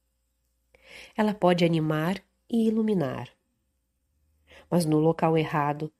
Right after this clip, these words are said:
na hora errada e na quantidade errada, como qualquer medicamento pode produzir efeitos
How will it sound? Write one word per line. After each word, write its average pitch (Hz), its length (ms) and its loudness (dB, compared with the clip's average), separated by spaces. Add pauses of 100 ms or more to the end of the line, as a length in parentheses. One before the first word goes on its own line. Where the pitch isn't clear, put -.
(140)
na 175 140 0
hora 165 160 2
errada 165 480 0
e - 20 -10
na 147 120 -2
quantidade 156 500 -4
errada, 160 560 -4 (380)
como 226 260 -2
qualquer 214 440 -2
medicamento 202 720 0
pode 175 240 -2
produzir 170 500 -2
efeitos 175 760 -4